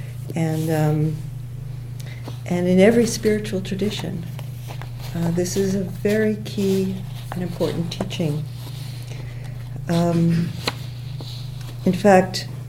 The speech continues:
the Buddha said that this was such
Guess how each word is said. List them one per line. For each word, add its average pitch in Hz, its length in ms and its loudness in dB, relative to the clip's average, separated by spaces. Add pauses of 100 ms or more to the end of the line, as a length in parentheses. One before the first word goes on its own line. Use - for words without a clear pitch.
(560)
the 190 80 4
Buddha 196 580 10
said 220 360 6
that 180 160 4
this 196 220 0
was 190 180 2
such - 420 2